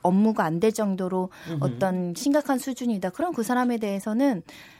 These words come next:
Speaker 1: 강력한 징계가 이루어져야 되는 거예요.
Speaker 2: 네네.
Speaker 1: 그래야 피해자가 보호되거든요.
Speaker 2: 아, 뭔지 알겠습니다. 혹시 여기에 금전적인 보상이나 이런 부분도 관련이 될 수가 있습니까?
Speaker 1: 그거는 이제 당연히 민사적으로 청구하면은
Speaker 2: 네.
Speaker 1: 이 사람이 지속적인 폭언으로 피해를 입었다 그러면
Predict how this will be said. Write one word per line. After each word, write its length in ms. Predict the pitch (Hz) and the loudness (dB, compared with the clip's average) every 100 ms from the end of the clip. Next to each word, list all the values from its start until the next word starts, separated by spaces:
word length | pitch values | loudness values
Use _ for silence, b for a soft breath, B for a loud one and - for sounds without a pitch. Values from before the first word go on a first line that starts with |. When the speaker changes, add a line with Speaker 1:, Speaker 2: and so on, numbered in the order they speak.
| B _ _ _ | B _ _ _
Speaker 1:
강력한 420 | - 240 285 302 285 | 0 4 6 4 0
징계가 680 | - 202 - - 233 233 233 | 0 -2 -4 -6 2 4 4
이루어져야 640 | 180 226 247 - 175 202 | 2 4 2 0 -2 0
되는 300 | 196 165 147 | -2 -4 -6
거예요. 140 | - | -2
Speaker 2:
네네. 120 | 165 139 | 0 2
Speaker 1:
그래야 320 | 226 247 285 | 8 10 8
피해자가 480 | - 285 269 220 190 | 6 2 2 0 -2
보호되거든요. 800 | - 165 160 147 156 147 147 143 | -4 -6 -6 -8 -8 -6 -4 -2
Speaker 2:
아, 20 | |
뭔지 220 | 135 135 | -2 -4
알겠습니다. 680 | 131 113 120 113 107 101 98 b b _ | -6 -6 -8 -10 -14 -14 -16 b b _
혹시 280 | 247 - 254 | -10 -4 -2
여기에 800 | 139 135 165 127 101 110 123 107 - b b b b - _ | -2 -2 -4 -6 -6 -10 -12 -12 -18 b b b b -20 _
금전적인 1120 | 185 208 254 294 311 294 262 254 226 220 202 | -2 0 0 0 -2 -4 -4 -4 -4 -6 -6
보상이나 640 | - 143 147 180 151 139 127 | -4 -6 -4 -6 -4 -4 -4
이런 320 | 131 151 139 | -4 -4 -6
부분도 520 | 127 123 123 113 110 | -6 -8 -10 -12 -18
관련이 360 | - 123 123 113 | -10 -6 -6 -6
될 140 | 113 | -10
수가 200 | - - | -12 -10
있습니까? 380 | 117 - 156 104 | -12 -10 -12 -10
Speaker 1:
그거는 260 | - 247 277 | -4 2 2
이제 120 | 240 | 2
당연히 420 | 220 - 220 294 277 | -4 0 4 6 4
민사적으로 640 | 180 185 254 254 233 220 | 0 -2 -2 0 -2 -4
청구하면은 1040 | 220 294 294 285 240 190 175 170 180 185 160 | -2 0 2 0 -2 -4 -4 -4 -4 -6 -4
Speaker 2:
네. 60 | |
Speaker 1:
이 40 | 233 | -2
사람이 400 | 262 269 254 254 | 0 0 0 -2
지속적인 680 | - - 349 - 311 285 | -4 -6 -8 -2 2 2
폭언으로 520 | 269 320 311 277 269 269 | 2 2 2 4 2 -2
피해를 320 | - 359 302 | -2 0 0
입었다 360 | 202 196 208 | -4 -4 -6
그러면 340 | 185 185 190 | -4 -4 -4